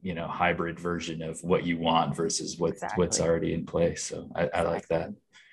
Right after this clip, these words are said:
Speaker 1: So I guess i-, if you don't mind, let's talk a little bit about your book. So you're gonna write a book. Where are you at? What's it about? What's, what's the reason for writing it?
Speaker 2: Where am I at and what's the reason? So the reason for writing it is I feel like I've learned a lot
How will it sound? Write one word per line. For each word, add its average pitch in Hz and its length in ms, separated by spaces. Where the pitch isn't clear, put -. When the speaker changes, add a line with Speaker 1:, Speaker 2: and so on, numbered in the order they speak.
Speaker 1:
So - 160
I 131 60
guess 147 340
i-, - 40
if 123 180
you 139 80
don't 123 160
mind, 127 260
let's - 180
talk 202 140
a 190 60
little 123 140
bit 123 120
about 107 240
your 95 240
book. 98 300
So - 100
you're 95 140
gonna 127 140
write 131 180
a - 20
book. 101 460
Where 113 160
are - 20
you 127 220
at? 110 420
What's 113 240
it 123 80
about? 101 760
What's, 107 320
what's 113 220
the 107 100
reason 101 320
for 95 160
writing 90 360
it? 76 160
Speaker 2:
Where 214 220
am 226 120
I 196 100
at 202 240
and 190 80
what's 185 180
the - 80
reason? 170 380
So 240 500
the 220 140
reason 277 340
for 254 160
writing 196 380
it 185 80
is 185 160
I 190 80
feel 214 280
like 214 280
I've 190 180
learned 185 360
a 180 40
lot 170 380